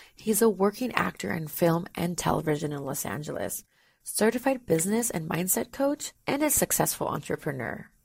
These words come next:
Recent credits include a major guest star in Sci-Fi Z Nation, a recurring guest star on T N T's pilot Monsters of God,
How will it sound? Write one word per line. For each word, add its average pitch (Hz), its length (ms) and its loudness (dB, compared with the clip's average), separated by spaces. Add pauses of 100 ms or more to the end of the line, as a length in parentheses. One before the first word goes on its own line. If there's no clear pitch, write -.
(140)
Recent 226 360 2
credits 196 580 4
include 180 300 0
a 165 40 2
major 160 340 0
guest 165 280 0
star 151 240 0
in 156 60 -2
Sci-Fi 170 480 -2
Z 165 200 -4
Nation, 208 640 -2 (140)
a 190 80 4
recurring 202 600 2
guest 160 240 0
star 156 240 4
on 151 100 -2
T 180 200 -4
N 190 120 2
T's 175 240 -2
pilot - 480 4
Monsters 170 400 -2
of 156 140 -2
God, 156 420 4